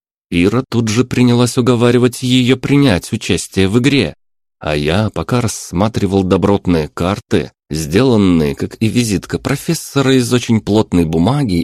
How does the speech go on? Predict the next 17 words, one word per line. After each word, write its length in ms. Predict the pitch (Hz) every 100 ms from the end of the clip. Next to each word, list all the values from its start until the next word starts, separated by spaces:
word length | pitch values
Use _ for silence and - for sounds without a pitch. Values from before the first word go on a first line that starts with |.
| -
или 260 | 123 131
тщательно 720 | 110 - - 98 117 117 117 117
подготовленного 1120 | 117 113 117 - 90 110 101 101 92 90 85
картона. 840 | - 82 82 - 78 76 73 67 - _ _ _ _ _ _ _ _ _ _
То, 100 | -
что 180 | 131 -
я 80 | 95
сперва 420 | - 90 90 104
принял 440 | - 120 117 85 85
за 240 | 85 92
ламинирование, 1000 | 104 92 90 90 143 120 87 80 67 - _ _ -
оказалось 560 | 87 80 78 123 131
слегка 420 | - 98 85 - 135
шероховатой 1000 | - 120 113 - 90 98 147 - 82 76
прозрачной 760 | - 117 127 139 139 - 135 131
пленкой. 760 | 139 143 101 82 - 76 64 - _ _ _ _
Она 340 | - 143 90